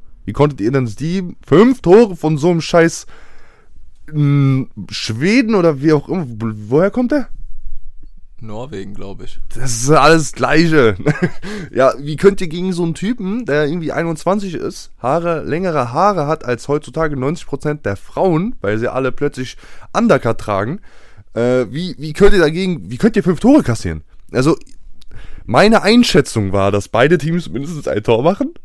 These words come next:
Speaker 1: Und da gab's dann als Neunerquote. <clears throat> Huch, wo kommt das jetzt her?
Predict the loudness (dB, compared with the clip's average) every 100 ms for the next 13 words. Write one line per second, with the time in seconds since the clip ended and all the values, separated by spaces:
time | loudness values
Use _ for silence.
0 | -16 -16 -16 -16 -4 -2 2 2 2 2
1 | 0 0 -2 -4 0 2 2 0 -4 -10
2 | -10 -4 0 4 6 6 2 -2 -8 -16
3 | -16 -12 -8 -8 -6 -8 -8 -8 -10